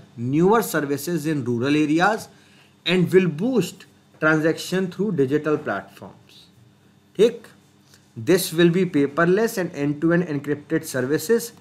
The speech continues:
जिससे कि बिजनेस आसान होगा और ट्रांजैक्शन इंस्टेंट हो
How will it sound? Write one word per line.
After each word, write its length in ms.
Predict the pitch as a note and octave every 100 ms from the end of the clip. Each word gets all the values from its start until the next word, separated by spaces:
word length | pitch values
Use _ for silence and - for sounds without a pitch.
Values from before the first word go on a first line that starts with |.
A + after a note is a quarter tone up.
| - _ -
जिससे 360 | B2 C3+ E3+ E3+
कि 200 | G#3+ A3
बिजनेस 520 | B2 C3 B2 E3+ F3
आसान 460 | C3 - C3+ D#3 F3
होगा 520 | F#3+ F3+ A3+ A3 - _ _ -
और 120 | D#3+
ट्रांजैक्शन 920 | E3 C#3 C3+ C3+ C#3 C3+ - F#3+ A3 F3 - _ _ -
इंस्टेंट 640 | C3+ B2+ - - D#3 F3 F3 - -
हो 160 | B2